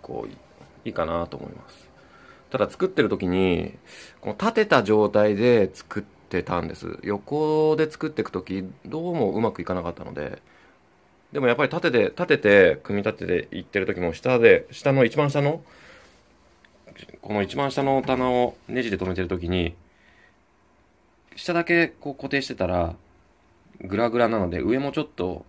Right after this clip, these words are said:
棚板を置いて固定してからやろうと思って、とりあえず上の板を置いたままこう、下のネジを留めて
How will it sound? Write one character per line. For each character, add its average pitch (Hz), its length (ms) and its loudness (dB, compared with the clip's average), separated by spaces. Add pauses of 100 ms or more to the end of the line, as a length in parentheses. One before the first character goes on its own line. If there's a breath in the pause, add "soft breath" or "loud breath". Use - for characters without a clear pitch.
棚 131 220 -4
板 135 200 0
を 123 200 0
置 147 120 4
い 147 40 -10
て 151 180 -2
固 147 140 -10
定 151 240 -2
し 147 60 -12
て 165 140 -6
か 156 100 -2
ら 160 140 4
や 101 100 4
ろ 101 280 4
う - 260 -20
と 107 100 0
思 107 160 2
っ 101 40 -2
て、 90 320 -6 (640 soft breath)
と - 80 -6
り 139 80 2
あ - 20 2
え 143 40 0
ず 139 100 -2
上 123 180 4
の 131 300 0 (880)
板 101 260 4
を 87 320 2 (1400 soft breath)
置 160 160 4
い 170 40 -10
た 175 120 4
ま 170 100 4
ま 160 140 2
こ 131 580 4
う、 104 60 -4
下 - 120 -2
の 120 120 4
ネ 117 120 4
ジ 95 100 0
を 87 40 -2
留 87 180 -4
め - 40 -4
て 82 100 -12